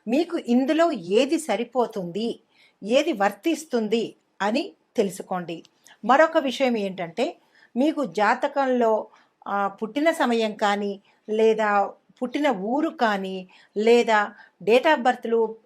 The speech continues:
అలాంటివి ఏవైనా తెలియకపోయినా కానీ మీరు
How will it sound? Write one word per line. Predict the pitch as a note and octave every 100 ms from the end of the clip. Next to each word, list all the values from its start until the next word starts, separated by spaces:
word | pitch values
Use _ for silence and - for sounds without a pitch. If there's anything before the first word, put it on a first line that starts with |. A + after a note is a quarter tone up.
| -
అలాంటివి | A#3 C4+ C#4 B3 G#3
ఏవైనా | A3 A#3 A#3 A#3
తెలియకపోయినా | A#3 - F3+ G#3+ A#3+ B3 A#3+ F3+ G3+ A3 A3+
కానీ | A3+ F#3+ F3 F#3 G#3+ - _ - _
మీరు | G3 B3 F4+ D#4+ E3